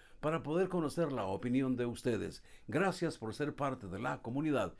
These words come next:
Les invito también a escucharme semanalmente en el podcast de Spotify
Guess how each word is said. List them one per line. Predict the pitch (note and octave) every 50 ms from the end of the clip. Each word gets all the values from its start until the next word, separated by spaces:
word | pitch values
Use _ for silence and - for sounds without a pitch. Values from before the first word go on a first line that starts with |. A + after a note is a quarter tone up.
| - - - -
Les | - A#2+ A#2+
invito | D3 C#3+ D3+ F#3+ D#3+ E3
también | D3+ C#3+ C#3 C3+ D#3 E3 D#3+ D#3
a | C3+ B2 B2
escucharme | A#2+ A#2+ - C#3+ B2+ - D#3+ D3 D3 D#3 D3+
semanalmente | - - A#2 A2+ A2+ A#2 C3 C3+ C3+ B2+ B2 C3 E3+ G#3 G#3+ E3 F3 F#3 E3+ F3+ - - - -
en | - B2+ B2+
el | B2+ A#2 -
podcast | - - D#3 D#3+ - - D#3+ D3 C#3+ A#2+
de | G#2 B2+ A#2+ A#2+ - -
Spotify | A2 - - - - D3+ E3+ E3 F3 D#3+ - C3 C3+ C3+